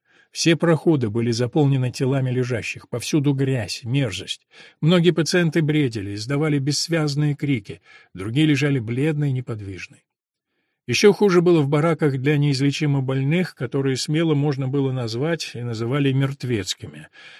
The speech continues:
В одном таком бараке для дизентерийных пациенты лежали неделями.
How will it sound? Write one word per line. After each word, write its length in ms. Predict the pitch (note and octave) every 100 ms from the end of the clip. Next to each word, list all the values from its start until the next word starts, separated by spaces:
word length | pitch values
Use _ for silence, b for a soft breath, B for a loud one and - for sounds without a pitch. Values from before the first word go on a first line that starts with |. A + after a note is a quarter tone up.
| B
В 60 | C3
одном 260 | E3+ F3+
таком 320 | D3+ D#3+ E3+
бараке 420 | D3+ D3+ E3 D3 A#2+
для 220 | A2+ C3+
дизентерийных 880 | A#2 A#2 C3 C#3 D#3 F3+ F3 -
пациенты 540 | - C#3 - D#3 D#3 C#3+
лежали 380 | C#3 C3+ D3+ D3
неделями. 680 | D3 B2 A#2+ A2 G#2+ G#2